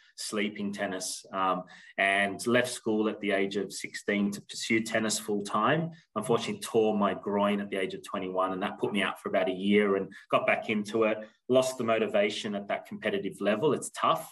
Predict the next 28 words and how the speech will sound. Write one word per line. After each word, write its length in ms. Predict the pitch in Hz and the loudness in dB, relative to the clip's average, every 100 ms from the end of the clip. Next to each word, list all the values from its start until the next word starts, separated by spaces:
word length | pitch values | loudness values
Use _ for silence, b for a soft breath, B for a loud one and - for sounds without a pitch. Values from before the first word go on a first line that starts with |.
| - | -4
as 160 | 101 101 | -2 -2
you 80 | 101 | -4
probably 380 | 104 95 98 | -2 0 0
are 80 | 95 | 0
aware. 420 | 95 98 101 110 | 0 0 2 0
Tennis 400 | 110 104 98 - | -2 -8 -8 -10
is 80 | 104 | -10
a 60 | 92 | -8
really 300 | 92 104 101 | 2 4 4
competitive 520 | 101 98 107 101 104 | 0 -4 -2 -2 -2
sport, 400 | 101 - 107 131 | -6 -2 0 2
but 100 | 107 | 0
it's 160 | 98 - | -6 -8
a 60 | 90 | -6
tough, 320 | - 98 - _ b b b | -2 -2 -4 _ b b b
it's 160 | 107 | -6
tough 240 | - 135 - | 4 4 4
to 60 | 113 | 0
get 160 | 104 | -2
to 100 | - | -6
the 80 | 101 | -10
top. 400 | - 110 95 - | 0 4 4 2
And 100 | 101 | -2
unless 340 | 104 113 113 | 2 2 2
you're 100 | 110 | 0
in 60 | 104 | 0
the 60 | 101 - | 0 -2
top 180 | 101 - | -4 -4